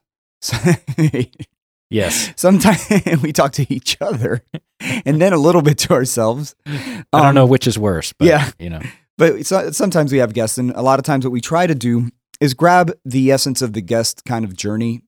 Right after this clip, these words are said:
Speaker 1: uh, to being a, you know, a leader in their industry, hence the name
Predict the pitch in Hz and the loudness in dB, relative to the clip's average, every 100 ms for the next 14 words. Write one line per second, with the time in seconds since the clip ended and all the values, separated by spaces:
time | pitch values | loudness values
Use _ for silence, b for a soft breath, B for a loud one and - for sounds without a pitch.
0 | - 104 101 95 - 101 107 107 107 104 | -6 -4 -4 -6 -6 -4 -2 -2 -4 -6
1 | 101 95 92 87 110 92 87 113 113 131 | -6 -6 -6 -6 -6 -6 -6 -6 -2 0
2 | 123 107 101 113 113 101 101 120 101 - | 0 -2 -4 -4 -2 0 -2 -2 -4 -8
3 | 87 85 117 151 143 - 127 117 104 101 | -10 -6 -2 -2 -4 -4 -2 -2 -4 -6